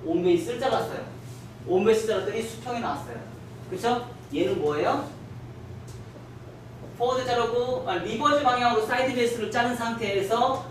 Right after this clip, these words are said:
앞에 선에서 뭐예요? 사이드 포-, 리버즈를 자른 다음에 앞에 선에서 다시 포워드를 잘랐어요. 그러다 보니까 이런, 이런 디자인이 나와요. 옆에서는 뭐가 나와요? 층이,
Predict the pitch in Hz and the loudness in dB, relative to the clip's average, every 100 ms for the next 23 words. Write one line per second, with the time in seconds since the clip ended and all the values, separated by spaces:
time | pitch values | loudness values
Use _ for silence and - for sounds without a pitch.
0 | - - - 214 208 202 180 208 254 269 | -6 -4 2 2 4 2 2 4 6 4
1 | - - - 147 160 - - - - - | -2 -12 -4 2 6 6 4 -2 -14 -16
2 | - - - - 240 247 247 - 254 262 | -14 -14 -14 -10 2 4 4 0 4 4
3 | - 175 214 220 214 240 233 202 190 - | 4 2 4 4 2 0 2 4 2 0
4 | - 196 185 165 - 233 247 - - - | -2 -2 0 -2 2 2 2 -4 -10 -8
5 | 285 339 330 - - - - - - - | 0 2 2 0 -2 -4 -8 -12 -14 -16
6 | - - - - - - - - 233 247 | -16 -16 -16 -16 -16 -16 -14 -2 2 4
7 | 240 - - 202 202 196 214 165 165 165 | 4 2 2 2 0 0 0 0 0 0
8 | 170 147 - - - - 190 190 160 - | 0 -2 -6 -10 -10 -4 0 0 -2 -2
9 | 165 151 139 - 123 - - - 214 220 | 0 2 2 0 -2 -10 -14 -8 -6 -4
10 | 294 | -4